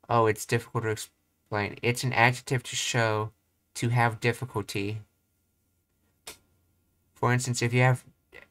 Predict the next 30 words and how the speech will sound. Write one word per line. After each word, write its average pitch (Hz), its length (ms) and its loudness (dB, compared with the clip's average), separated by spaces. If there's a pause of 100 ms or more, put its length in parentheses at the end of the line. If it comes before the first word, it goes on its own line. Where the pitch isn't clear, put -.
(340)
if 123 160 -2
you 131 140 2
had 127 320 2
difficulty 120 720 0
to - 160 -4
breathe, 110 480 -2
you 110 120 0
would 110 120 0
say 104 400 0 (400)
kurushi. 117 920 0 (760)
If - 160 -8
you, 104 240 -6 (500)
if - 140 -14
you 117 140 0
wore 120 380 2 (580)
a 107 60 2
bit 120 200 2
smaller 110 640 0 (560)
cl-, - 180 -6 (200)
cloth 113 560 4
and 107 180 -4
felt - 320 0
some 107 160 -2
pressure 120 420 0
on 107 280 2
your 104 100 -2
stomach, 110 640 0 (720)
you 113 160 -2
would 110 160 -2
use, 107 560 -4